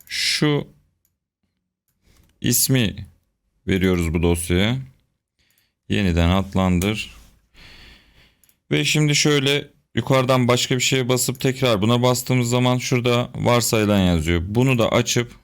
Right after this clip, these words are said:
şuradaki değer verisi, herhangi bir veri varsa, burada bir ya da sıfır varsa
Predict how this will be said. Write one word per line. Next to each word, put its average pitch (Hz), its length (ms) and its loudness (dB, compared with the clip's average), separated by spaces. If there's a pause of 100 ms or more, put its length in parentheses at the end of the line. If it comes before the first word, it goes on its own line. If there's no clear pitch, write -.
(100)
şuradaki 110 640 -2
değer 117 340 2
verisi, 107 420 0
herhangi 110 460 2
bir 98 140 2
veri 104 240 2
varsa, 104 400 0
burada 90 300 0
bir 101 180 2
ya 92 220 2
da 85 100 0
sıfır 95 300 -2
varsa 104 500 0